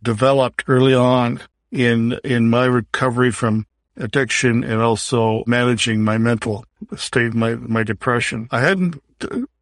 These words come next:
gone on medication. I, I just recently got on medication for depression in the last four years. But before that, I, I was able to maintain things. So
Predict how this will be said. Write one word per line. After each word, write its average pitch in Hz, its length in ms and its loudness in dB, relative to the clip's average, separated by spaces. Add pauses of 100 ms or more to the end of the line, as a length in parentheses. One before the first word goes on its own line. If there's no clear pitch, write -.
(120)
gone 143 220 2
on 131 160 4
medication. 127 880 0
I, 127 40 2
I 120 40 2
just 123 320 -2
recently 127 440 2
got 113 240 2
on 113 120 0
medication 117 680 0
for 107 140 -6
depression 110 800 -2
in 123 80 -6
the 113 80 0
last 113 440 0
four 113 360 -2
years. 117 600 -2 (380)
But 117 120 -2
before 135 380 2
that, 120 240 2
I, 110 300 0
I 113 100 -2
was 110 220 -2
able 117 240 0
to 113 480 0
maintain 120 580 2
things. 113 340 -12
So 135 340 0